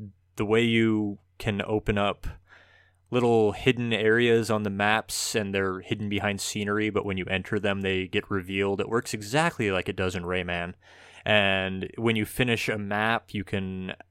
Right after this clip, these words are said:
go and replay it on a time trial option, exactly like Rayman. I, I haven't played Donkey Kong Country Returns, and I don't know its timeline. I know it was a Wii game, and I think it came out in, like,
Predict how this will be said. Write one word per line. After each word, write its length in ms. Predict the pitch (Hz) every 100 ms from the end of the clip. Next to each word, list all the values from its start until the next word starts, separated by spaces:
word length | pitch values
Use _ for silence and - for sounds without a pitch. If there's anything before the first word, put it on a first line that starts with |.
| _ 117
go 220 | 107 107
and 80 | 98
replay 480 | 101 95 - 98 101
it 60 |
on 160 | 98 95
a 80 | 87
time 380 | - 104 107
trial 420 | 107 - 107 107 104
option, 560 | 104 107 - 110 104
exactly 760 | 104 107 101 98 92 98 110 104
like 220 | 98 95
Rayman. 640 | - 98 98 104 104 104 - - - - -
I, 140 | - 110
I 120 | 135
haven't 200 | 170 139
played 320 | - 110 107
Donkey 320 | 107 104 107
Kong 220 | - 104
Country 480 | 101 101 - 104 101
Returns, 1080 | 101 95 - 202 202 101 101 - - - - -
and 100 | 95
I 80 |
don't 220 | 95 95 90
know 260 | 92 92
its 320 | 90 - - - _ _
timeline. 600 | - - 95 90 90 90
I 60 | 90
know 180 | 92 98
it 100 | 92
was 160 | 95
a 40 | 92
Wii 320 | 85 90 87
game, 320 | 90 87 85
and 100 | 85
I 60 | 85
think 300 | - 92 -
it 160 | -
came 160 | - 92
out 160 | 85 87
in, 40 |
like, 220 | 87 87